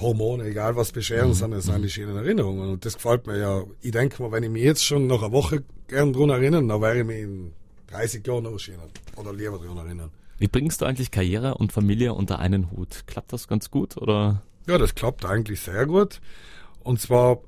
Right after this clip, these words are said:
Speaker 1: habe ich mittlerweile eine Sekretärin, die was mir sehr, sehr viel auch schultert, auf gut Deutsch gesagt. Ähm, ich probiere mit Sport, auf gut Deutsch gesagt, auch fit zu bleiben, was natürlich sich auch auf die, <clears throat> ich bin ja eigentlich auch,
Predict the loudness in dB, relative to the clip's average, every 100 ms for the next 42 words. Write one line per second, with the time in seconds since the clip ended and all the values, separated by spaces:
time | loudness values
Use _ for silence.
0 | -8 0 2 4 2 0 0 2 2 2
1 | 0 -4 -8 0 2 4 2 -2 -6 -6
2 | -6 -4 -4 -6 -6 -6 -2 -2 -4 -12
3 | -18 -16 -16 -16 -18 -18 -16 -10 0 2
4 | 2 0 -2 -12 -10 -6 -4 -2 -2 -2
5 | -4 -6 -8 -16 -14 -14 -16 -16 -18 -8
6 | 2 6 6 4 -2 -12 -16 -10 -8 -2
7 | 2 6 6 6 2 -6 -18 -14 -6 -6
8 | -6 -10 -12 -12 -16 -14 -12 0 4 4
9 | 2 -8 -2 -2 0 2 0 -2 -6 -6
10 | -6 -2 0 0 0 0 4 6 4 2
11 | 0 -2 -2 -4 -4 -6 -4 0 2 0
12 | -8 -8 -8 -6 -8 -14 -2 4 6 4
13 | 0 -10 -10 -4 0 2 4 2 2 -4
14 | -6